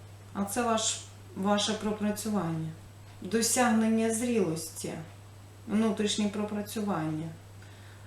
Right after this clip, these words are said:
Ви повинні це пройти. Щоб не було тригером, можливо, навіть це негативний вплив з боку вашого оточення, людей, які не бажають, щоб ви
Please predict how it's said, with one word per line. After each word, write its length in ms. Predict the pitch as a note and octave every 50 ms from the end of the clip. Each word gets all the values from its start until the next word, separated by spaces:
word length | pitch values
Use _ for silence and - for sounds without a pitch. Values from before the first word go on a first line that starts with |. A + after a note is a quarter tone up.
| - -
Ви 220 | G3 F#3+ G3+ A#3+ A#3+
повинні 400 | A#3+ B3 B3+ C#4+ D4 B3 G3+ F3+
це 160 | - - F3
пройти. 520 | - - F#3+ G3 G3 - - F3+ E3+ D#3+ - - - - - - - - - - - - - - - -
Щоб 300 | - - - C#4 C#4+ C#4
не 120 | C4+ B3+ B3
було 280 | A3 B3 B3 B3 B3
тригером, 720 | B3 - A#3+ C#4+ F4 F#4 D#4+ D4+ A#3 G#3 F#3+ E3+ D#3 D#3+ E3 - - - - - - - - - - - - -
можливо, 600 | G3+ G#3+ A3 A3 G#3 B3 C4+ D4+ D4+ A#3+ G#3+ G#3
навіть 440 | G3+ G3 G3 F#3 F#3+ F#3+ F#3+ - -
це 540 | - - G3+ F#3 F#3 F3+ E3+ E3+ E3+ D#3 C#3+ - - - - - - - - - - - - - - - -
негативний 640 | F3 G3+ G#3 G#3+ G#3+ G#3+ - A#3 G#3+ G3+ G3 G3 G3+
вплив 380 | G3 - G#3 F#3+ F3+ D#3 E3
з 120 | E3 D#3+ E3
боку 640 | E3 F3 F3 D#3+ D#3+ - - E3 D3+ D3+ D3 D#3 E3 - - - -
вашого 500 | F3+ F3+ F3 E3 E3 - - E3 E3 F3
оточення, 800 | - - - C4+ D#4 D#4 - - - F#3 E3+ E3+ E3 E3 D#3+
людей, 460 | E3 F3+ F3 E3+ F#3 F#3+ F3+ E3+ D#3+ D#3+
які 240 | D#3+ - - - F3
не 260 | E3+ F3 F3+ G3 A3
бажають, 720 | A3+ A3+ A#3+ A#3+ A3 G3 F#3+ E3 D#3 D3+ C#3+ C#3+ F3+ G3+ - - - - - - - - - - - - - - -
щоб 460 | - - - - - A3+ A3+ G3+ F#3+
ви 440 | F#3 G3+ A3 G#3+ G#3 G3+ F#3+ F3 -